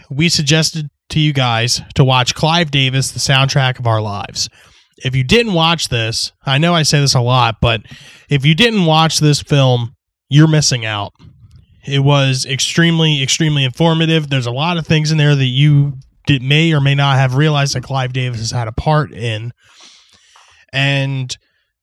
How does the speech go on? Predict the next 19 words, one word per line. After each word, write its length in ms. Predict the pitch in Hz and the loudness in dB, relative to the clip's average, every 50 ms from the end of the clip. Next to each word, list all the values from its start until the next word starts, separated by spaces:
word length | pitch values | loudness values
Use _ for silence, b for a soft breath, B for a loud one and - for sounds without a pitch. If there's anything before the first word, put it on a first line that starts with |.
| _ _ _ _ - _ _ _ _ _ _ _ _ | _ _ _ _ -20 _ _ _ _ _ _ _ _
he's 320 | _ - 123 127 127 123 | _ 0 2 2 2 2
resp-, 460 | 123 123 120 - - - 127 123 120 117 123 | 2 0 0 0 0 2 2 2 2 2 2
his 160 | 123 117 117 | 2 0 2
record 400 | 120 135 151 - 151 131 117 113 | 2 0 2 2 0 -2 -2 -2
label 360 | 117 117 123 131 131 131 131 | -2 0 0 2 2 2 2
was 180 | 120 113 - 117 | 0 -2 -2 -4
responsible 800 | 113 - - 131 131 135 139 147 143 - 123 120 120 123 135 131 | -4 -2 0 0 2 2 2 2 0 0 0 2 2 2 2 0
for 540 | - - _ - 127 123 123 123 120 120 | -2 -8 _ 0 2 2 4 4 2 2
the 440 | 117 117 117 117 113 113 113 110 - - | 0 -2 -4 -4 -2 -4 -4 -6 -6 -6
album 500 | - 117 127 131 131 123 123 127 123 123 | -2 0 2 2 2 2 2 0 2 0
of 140 | 120 113 110 | -2 -2 -2
one 100 | 117 120 | -2 -2
of 80 | 120 | 0
my 100 | 120 117 | 0 0
favorite 240 | 117 135 131 123 120 | 0 2 2 2 2
movies 300 | 120 127 127 123 127 120 | 2 2 2 2 2 0
of 80 | 120 120 | 0 0
all 160 | 123 120 123 | 0 -2 0
time. 480 | - 143 151 143 110 95 87 - - | 0 0 0 0 0 -4 -8 -12 -18